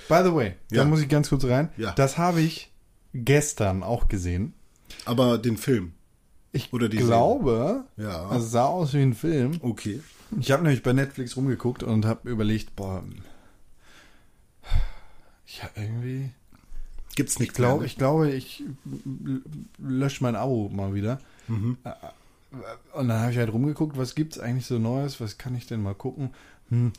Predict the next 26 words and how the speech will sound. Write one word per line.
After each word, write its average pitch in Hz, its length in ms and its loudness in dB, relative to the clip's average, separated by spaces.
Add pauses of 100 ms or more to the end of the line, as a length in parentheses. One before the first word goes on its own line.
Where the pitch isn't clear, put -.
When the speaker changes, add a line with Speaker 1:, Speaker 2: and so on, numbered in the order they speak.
(140)
Speaker 1:
der 107 100 -2
Kaufhauskorb? 135 760 -4 (280)
Hm, 294 440 4
ganz 143 320 6
sicher 120 240 2
nicht. 135 400 -2
Speaker 2:
Mhm. 123 360 2
Speaker 1:
Hm, 131 640 2
Kinderfilme, 143 760 0
ah, 151 800 -4 (200)
Pokémon 180 560 -10
Schwarz-Weiß. 170 680 -12 (280)
Vielleicht - 260 -8
gucke 147 260 -4
ich - 60 -18
das 143 200 -6
mal 139 280 -4 (460)
und 113 180 -2
überrasche 113 640 -6
Tim 135 180 -4
und 127 160 -4
René 113 340 -4
mit 123 160 -4
ein 113 100 -4
bisschen 110 360 -8
Pokémon-Wissen. 104 960 -10